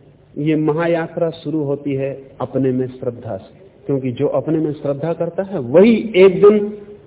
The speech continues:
अपने निज स्वभाव के साथ एक होने की हिम्मत जुटा पाएगा।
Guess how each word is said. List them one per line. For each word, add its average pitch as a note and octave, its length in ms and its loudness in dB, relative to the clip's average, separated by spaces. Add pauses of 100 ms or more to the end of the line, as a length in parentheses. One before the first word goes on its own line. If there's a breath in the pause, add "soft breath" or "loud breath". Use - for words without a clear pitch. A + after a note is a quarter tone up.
(200)
अपने F3 480 0 (100)
निज E3 440 0
स्वभाव C#3 440 -4
के C3 200 -8
साथ C3+ 520 -12
एक D3+ 300 -4
होने C3+ 220 -2
की C3 160 -8
हिम्मत C#3 320 -4
जुटा A2 280 -10
पाएगा। F2+ 420 -12